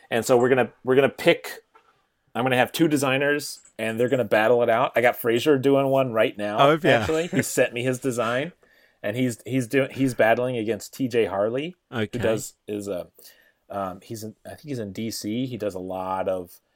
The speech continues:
Speaker 1: um, like, event sports branding stuff. So, like, like, um, like, bowl games.
Speaker 2: Yeah, yeah.
Speaker 1: We'll need a, we'll need a logo. So he does a lot of that sort of thing.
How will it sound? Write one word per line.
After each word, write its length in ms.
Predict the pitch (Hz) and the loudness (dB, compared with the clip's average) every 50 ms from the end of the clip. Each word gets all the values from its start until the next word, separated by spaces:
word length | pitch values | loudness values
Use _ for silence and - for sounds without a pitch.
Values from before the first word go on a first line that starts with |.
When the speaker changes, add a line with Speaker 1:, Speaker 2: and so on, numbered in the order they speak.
| _ _ _ _ _ | _ _ _ _ _
Speaker 1:
um, 240 | 90 90 90 85 87 _ _ - | -14 -14 -14 -14 -16 _ _ -16
like, 160 | 95 - - | -14 -14 -14
event 380 | 87 85 - 101 92 104 - _ _ _ _ | -16 -12 -10 -10 -10 -10 -12 _ _ _ _
sports 360 | - - - 147 143 139 - | -18 -6 -4 -4 -4 -4 -4
branding 360 | - 156 151 147 147 151 151 | -4 -4 -2 -2 -2 -4 -8
stuff. 340 | 135 - - 151 143 151 - | -6 -2 0 0 0 0 -2
So, 140 | - 135 117 | 0 0 0
like, 320 | 98 92 92 92 - _ _ _ _ _ _ _ _ _ _ _ _ - | 2 0 -2 -4 -8 _ _ _ _ _ _ _ _ _ _ _ _ -20
like, 400 | 90 85 92 95 90 87 - - | -10 -6 -4 -4 -4 -6 -6 -6
um, 360 | 104 87 85 85 82 80 78 76 _ _ _ _ _ _ _ _ _ _ _ _ | -6 -6 -6 -8 -10 -14 -20 -20 _ _ _ _ _ _ _ _ _ _ _ _
like, 240 | - 82 82 - _ | -14 -12 -12 -12 _
bowl 240 | - 101 101 104 104 | -2 -2 0 0 -2
games. 540 | 101 104 107 110 107 107 110 - - - _ _ _ _ | -2 -4 -4 -4 -8 -10 -12 -16 -18 -20 _ _ _ _
Speaker 2:
Yeah, 260 | 117 113 107 101 113 | -2 -2 -2 -2 -2
yeah. 100 | 123 120 107 | -4 -6 -8
Speaker 1:
We'll 80 | 95 | -8
need 160 | 95 95 92 98 | -8 -6 -4 -4
a, 140 | 92 87 - _ | -4 -4 -8 _
we'll 140 | 95 95 92 | -10 -10 -8
need 140 | 95 98 98 | -8 -6 -6
a 60 | 101 | -2
logo. 480 | 98 98 98 101 104 107 113 117 113 110 | -2 0 0 2 2 2 2 2 0 -4
So 120 | - 101 | -8 -10
he 160 | 90 - 117 | -8 -8 -8
does 200 | 104 107 101 95 | -4 -4 -4 -4
a 20 | 95 | -4
lot 140 | 95 90 | -8 -6
of 80 | 87 85 | -4 -4
that 220 | 95 107 - - - | -6 -6 -8 -12 -14
sort 180 | - 143 131 | -12 -12 -12
of 80 | 131 131 | -10 -12
thing. 240 | - 139 135 139 | -12 -14 -14 -16